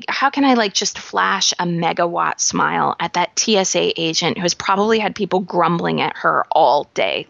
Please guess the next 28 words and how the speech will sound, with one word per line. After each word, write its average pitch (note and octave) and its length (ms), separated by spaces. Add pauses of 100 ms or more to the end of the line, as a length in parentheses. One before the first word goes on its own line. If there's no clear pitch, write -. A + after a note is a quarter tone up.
long? F2+ 320 (380)
How A#3+ 180
do B3 160
I, G#3 460
um, F3 420 (640)
you G#3+ 120
know, F#3+ 100
I F#3 80
carry C4+ 380
stickers F#3 760
in E3+ 140
my E3+ 120
purse - 520
for F#3 140
kids F#3+ 500
who F#3 160
are E3+ 220 (140)
having E3 420
meltdowns. D3 680
I G3+ 260 (300)
let D4 220
somebody C4 340
else G#3 220
go F#3 160
ahead. E3 340
It's - 220
just - 300
like, A#3+ 320